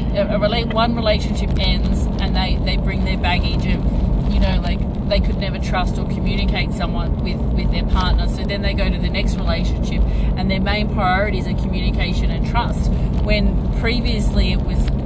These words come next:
you know, being able to laugh and have really good banter and, and friendship and whatever, whatever else, do you know, but, but they're not, they don't look for that. They look for the, the parts that hurt them.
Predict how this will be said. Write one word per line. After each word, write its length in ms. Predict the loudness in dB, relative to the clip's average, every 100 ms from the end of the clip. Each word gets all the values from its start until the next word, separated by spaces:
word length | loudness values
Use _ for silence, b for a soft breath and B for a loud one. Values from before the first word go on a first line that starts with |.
| 0
you 120 | 0
know, 160 | 0 -2
being 300 | -2 0 0
able 200 | 0 0
to 80 |
laugh 360 | 0 2 2 0
and 100 | -2
have 160 | -2 -2
really 160 | -2
good 200 | 0 0
banter 500 | 0 2 2 2 0
and, 260 | 0 -2 0
and 200 | -2 -2
friendship 500 | 0 0 0 0 -2
and 580 | 0 0 2 2 0 0
whatever, 480 | 0 2 0 0 0
whatever 420 | 0 0 -2 0
else, 280 | 0 0 -2
do 140 | -2
you 40 | -2
know, 140 | -2
but, 180 | 0 0 0 0 0 0
but 520 | -2 -2 -2 -2 0 2
they're 120 | 2
not, 340 | 2 0 0
they 100 | 0
don't 260 | 0 0 -2
look 180 | 0 0
for 160 | 0
that. 280 | 0 0 0
They 120 | 0
look 180 | 0 0
for 140 | 0 0
the, 460 | 0 0 0 2
the 240 | 2 2 2
parts 340 | 2 2 0
that 160 | 0 0
hurt 420 | 0 2 2 2
them. 160 | -2